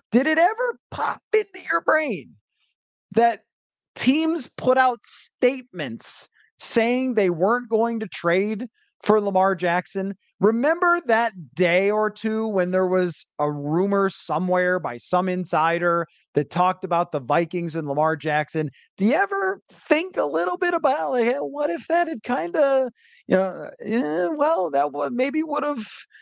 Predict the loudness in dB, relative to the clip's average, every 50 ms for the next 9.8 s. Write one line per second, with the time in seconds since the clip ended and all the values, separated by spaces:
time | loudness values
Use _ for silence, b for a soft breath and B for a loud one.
0 | B B _ 0 2 2 2 0 0 -2 -6 -4 -4 -2 0 0 2 2 2 2
1 | 0 0 -2 -2 0 2 2 2 2 -2 -8 -12 -16 -20 -20 _ _ 2 2 2
2 | 2 0 -4 -10 -16 -18 -18 -20 -4 _ 0 2 2 2 0 0 -2 -2 -4 -4
3 | -4 -4 -4 -4 -6 -6 -6 -8 -8 -10 -12 b b b b b b b b 0
4 | 0 2 2 0 0 0 0 0 -2 -4 -8 -6 -2 0 0 0 -2 -4 -6 -4
5 | -2 -2 -2 -2 -4 -6 -6 -6 -10 -14 -14 -16 -18 -18 0 _ 4 4 4 4
6 | 2 2 2 0 0 0 -2 -4 -6 -6 -10 _ _ _ 0 2 2 4 4 2
7 | 2 2 0 0 2 2 2 2 0 -2 -2 -4 -4 -4 0 2 2 4 4 2
8 | 0 b b b b b b -4 0 0 0 2 2 0 0 2 2 2 0 0
9 | -2 -4 -4 -4 -4 -4 -6 -2 0 2 2 2 2 -2 -6